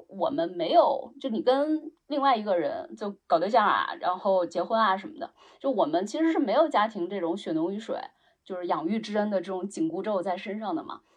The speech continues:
所以按理说我们是可以更自由的，我，我，我觉得是这样的，就是所以我们看到一些就是情侣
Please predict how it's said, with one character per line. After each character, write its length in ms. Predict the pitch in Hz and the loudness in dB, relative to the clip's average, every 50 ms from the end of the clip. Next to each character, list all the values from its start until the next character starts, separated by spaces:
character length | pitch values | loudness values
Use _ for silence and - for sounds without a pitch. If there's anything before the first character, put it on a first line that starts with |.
| _ _ _ | _ _ _
所 120 | - 285 | -2 0
以 40 | 311 | 2
按 220 | 302 - 370 320 294 | 4 4 4 2 2
理 140 | 285 320 311 | 0 -2 -4
说 240 | - - 240 233 | -4 -4 -2 -2
我 120 | 226 202 170 | -2 -2 -4
们 120 | 135 175 | -6 -6
是 100 | 196 - 214 | -8 -8 -10
可 160 | - 247 226 | -10 -10 -10
以 80 | 214 | -8
更 220 | 208 - 220 208 208 | -8 -6 -6 -6 -6
自 200 | 208 - 269 220 | -8 -8 -6 -6
由 180 | 180 113 - | -4 -4 -6
的， 160 | - - - - - | -6 -8 -10 -10 -10
我， 100 | - 190 | -10 -8
我， 500 | 190 185 175 180 165 170 - 185 170 160 - | -6 -4 -2 -2 -4 -4 -4 -4 -4 0 2
我 140 | 196 180 165 | 4 2 4
觉 100 | 160 175 | 4 2
得 80 | 180 | 2
是 140 | 294 302 320 | 2 0 -2
这 80 | 214 208 | -2 -2
样 180 | 131 - - - | -2 -2 -4 -8
的， 120 | - - - - - 214 | -6 -6 -6 -6 -8 -8
就 160 | - 233 226 | -6 -6 -4
是 60 | 226 208 | -4 0
所 140 | 208 262 | 4 4
以 40 | 285 | 6
我 120 | 339 285 190 | 6 4 2
们 100 | 320 359 | 0 -4
看 180 | - - 277 | -2 0 4
到 120 | 269 226 214 | 4 4 4
一 40 | |
些 300 | 220 - 254 254 262 226 - - - - - - | 4 4 2 2 2 0 -8 -16 -20 -20 -12 -6
就 120 | - 254 | -2 -2
是 120 | 262 226 170 | -2 -2 -4
情 260 | - - 220 - 208 | -4 -4 -4 -2 -2
侣 180 | - 226 - | -2 -4 -6